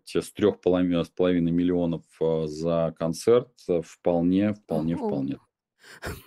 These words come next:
Speaker 2: <laughs>
Speaker 1: Ну,
Speaker 2: Вот
Speaker 1: вроде
Speaker 2: это
Speaker 1: как
Speaker 2: да.
Speaker 1: у неё такая ставка, ну как же, ну,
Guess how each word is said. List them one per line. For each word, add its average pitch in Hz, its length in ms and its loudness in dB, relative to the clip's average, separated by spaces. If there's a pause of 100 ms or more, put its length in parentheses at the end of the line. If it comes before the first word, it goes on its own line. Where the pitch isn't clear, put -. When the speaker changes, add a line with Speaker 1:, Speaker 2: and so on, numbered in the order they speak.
(180)
Speaker 2:
<laughs> 247 160 -2 (300)
Speaker 1:
Ну, 113 140 4
Speaker 2:
Вот - 20 4
Speaker 1:
вроде 110 240 2
Speaker 2:
это - 20 -6
Speaker 1:
как 104 120 2
Speaker 2:
да. 98 60 2
Speaker 1:
у - 40 4
неё 104 160 6
такая 147 320 4
ставка, 98 540 2
ну 107 180 2
как 104 220 0
же, 78 140 -4
ну, 87 280 2